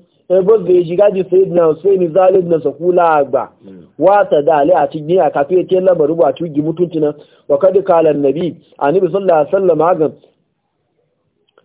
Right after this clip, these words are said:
Speaker 1: Lamma su'ila, ka kuna gina ga annabi, "Ayyun nas ashaddu bala'an?" Mini za yo zi, zi mi mace ya je ya ga wade. Qala annabi ga al-anbiya'u, annabaji,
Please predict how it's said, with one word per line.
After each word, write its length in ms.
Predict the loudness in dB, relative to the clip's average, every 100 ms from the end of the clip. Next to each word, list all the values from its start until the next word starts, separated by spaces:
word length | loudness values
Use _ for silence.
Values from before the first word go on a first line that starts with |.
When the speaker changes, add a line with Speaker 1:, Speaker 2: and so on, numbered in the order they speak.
| _
Speaker 1:
Lamma 560 | 0 0 2 2 2 0
su'ila, 540 | -4 -6 0 0 0 -6 _ _ _
ka 140 | 0 0
kuna 300 | 2 2 2
gina 200 | 2 2
ga 140 | 2 2
annabi, 460 | 2 0 -2 -8 _ _
"Ayyun 400 | 0 0 2 0
nas 300 | 2 0 0
ashaddu 500 | 0 0 0 0 0
bala'an?" 540 | 2 2 2 0 -2 -6 _ _
Mini 220 | -4 -2
za 160 | 0 0
yo 180 | 2 0
zi, 360 | -2 -6 -8 -12 _ _
zi 200 | -4 -2
mi 80 | -2
mace 300 | 0 -2 -2 0
ya 260 | 2 2 0 2
je 120 | 2
ya 180 | 4 0
ga 140 | 0
wade. 240 | 0 2 0 -2 -18 _ -2
Qala 300 | 0 2 0
annabi 300 | -2 -2 0
ga 120 | 2
al-anbiya'u, 1120 | 0 -2 -2 -2 -2 -4 0 2 2 -2 -6 -4
annabaji, 800 | -4 0 -2 0 0 0 -4